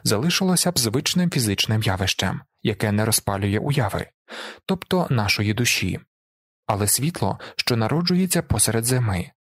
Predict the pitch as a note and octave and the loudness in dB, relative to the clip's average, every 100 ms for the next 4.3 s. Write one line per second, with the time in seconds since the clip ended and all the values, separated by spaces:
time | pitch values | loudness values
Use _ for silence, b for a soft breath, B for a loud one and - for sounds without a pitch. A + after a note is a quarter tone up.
0 | - - - F#2 F#2+ A#2 - F2+ F2+ - | -6 -4 -2 0 0 0 0 -2 -4 -8
1 | _ B B - F#2+ - F#2+ G2+ G2+ F#2 | _ B B -2 -2 0 0 0 0 0
2 | F#2 - - _ - B B B2+ - F3 | -2 -4 -6 _ -20 B B -4 0 0
3 | - C3 B2 A2 A2+ - F3 F#3 F#3 - | 0 0 0 0 -2 0 -2 0 -2 0
4 | G#2 G2 | -2 -4